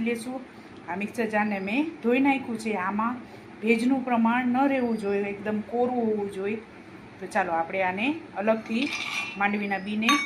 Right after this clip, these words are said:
પીસી લેશું. જો તમે આમાં પીસવામાં નાખશો તો થોડીક માંડવીના તેલ છૂટે એટલે થોડીક તેની ગંધ આવશે. એટલે આપણે આને અલગ પીસી અને આપણે આમાં એડ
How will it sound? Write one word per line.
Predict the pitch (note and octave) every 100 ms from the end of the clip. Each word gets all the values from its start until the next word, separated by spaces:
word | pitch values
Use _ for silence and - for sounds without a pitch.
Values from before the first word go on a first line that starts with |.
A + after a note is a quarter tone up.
| G4
પીસી | A#3 A#3 G#3
લેશું. | F#3+ G3+
જો | G#3+
તમે | G#3+ G#3+ A3+ - - - - - G3+
આમાં | A#3 A#3
પીસવામાં | B3+ B3 B3 A#3 A#3 A#3+
નાખશો | C4+ C#4 C4+ F#3+ E3+ G#3
તો | A3 A3
થોડીક | A#3 A#3+ A#3+ - -
માંડવીના | G3+ G#3 A3+ A3+ B3 C4 - - - - G#3 A3 A3+ A3 -
તેલ | A#3+ C4+ B3
છૂટે | C#4+ D4
એટલે | A3 G#3 G3+
થોડીક | A3 A3 G#3
તેની | G#3 C4+
ગંધ | B3+ A#3+ A3+ F#3+
આવશે. | F#3
એટલે | F3+ F3
આપણે | F3 F3+
આને | F#3+ C#4+ E4 - - - -
અલગ | G3 G#3+ G#3+
પીસી | D4 E4 E4 E3
અને | F3
આપણે | F3 F#3 F3
આમાં | F#3 D4 E4+ -
એડ | G#3 G#3